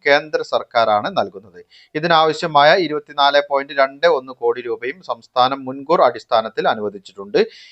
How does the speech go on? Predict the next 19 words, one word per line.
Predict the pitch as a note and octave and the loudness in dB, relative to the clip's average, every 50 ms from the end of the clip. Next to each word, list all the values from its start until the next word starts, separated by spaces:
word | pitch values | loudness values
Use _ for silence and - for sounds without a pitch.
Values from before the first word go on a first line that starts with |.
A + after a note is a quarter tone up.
| _ - | _ -2
ഈ | F#3 G3 A3 | 0 2 4
വിഹിതം | G3+ G3 F3+ F3+ F#3 A3 G#3+ G#3+ - | 4 4 2 4 2 0 0 2 2
കേന്ദ്ര | D#3+ D#3 D#3+ E3 E3+ | 2 2 2 0 -4
സർക്കാരിന്റെ | D#3 - D#3 C#3 - - C#3+ C#3 C3+ C3 C3 D#3+ G3+ A#3 - _ _ _ _ _ _ - | -2 0 -2 -2 0 2 2 2 2 2 2 2 2 2 0 _ _ _ _ _ _ -4
പി | F#3 F#3 F#3+ G3 G3+ A3 A3+ | -2 0 0 2 4 2 2
എഫ് | A3+ - _ - E3 D#3 | 2 -2 _ 0 2 2
എം | D3+ D#3 D#3+ | 2 2 0
എസ് | D#3+ D#3+ - | -2 0 0
സംവിധാനം | D3+ C#3 C#3 C3 B2 C3 B2+ C3 D3+ D#3+ | -2 -2 -2 0 0 0 0 0 0 0
വഴിയാണ് | C#3+ B2+ A#2+ A#2+ A#2+ B2 D3 F#3 | 0 0 2 2 0 0 0 -2
ഗുണഭോക്താക്കളുടെ | D#3+ C#3 B2+ B2 A#2+ B2 A#2 - - B2 B2 - A#2+ A#2+ B2 C#3 B2+ B2+ | -6 -6 -8 -4 -4 -4 -4 -2 0 -2 -2 -2 -2 -2 -2 -2 -2 0
ബാങ്ക് | C3 C3+ C#3+ D3+ D3+ - - C#3 B2+ | 2 2 2 2 0 -6 -14 -12 -12
അക്കൗണ്ടിലേക്ക് | - _ _ _ B2 A#2+ A#2+ A#2+ A2+ A2+ A2+ A2 A2+ A2 - F3 F#3+ - | -12 _ _ _ 0 0 0 0 0 -4 -4 -2 -2 -2 -2 -4 -8 -6
ക്രെഡിറ്റ് | - C3 B2+ C#3 C#3 - - F#3 | -4 -4 -4 -4 -6 -12 -14 -20
ചെയ്യേണ്ടത്. | - A2 F2+ F#2 F2 E2+ F2 E2+ G#2 F#2+ - _ _ _ _ _ _ _ - | -20 -16 -14 -14 -14 -12 -14 -14 -16 -16 -20 _ _ _ _ _ _ _ -4
ഈ | D#3 E3 E3 | -2 -2 0
സർക്കാർ | E3 - D#3 C#3+ C#3 - - D#3 D#3+ E3+ | 0 0 0 0 0 0 0 0 0 0
ഇതുവരെ | D3+ C#3+ C#3 D3 C#3+ C#3 D3+ E3 | 0 0 0 2 4 4 4 4
നാൽപത്തിമൂവായിരത്തി | G3 E3 D3 C#3 C#3 C3+ _ - C#3 - _ - C#3 C#3 C3 B2+ B2+ B2+ B2+ B2+ C3 B2+ B2+ - _ D3 D#3 | 2 2 0 0 0 -2 _ -8 -8 -8 _ -12 -12 -12 -8 -2 2 4 4 4 4 2 -2 -4 _ -14 -10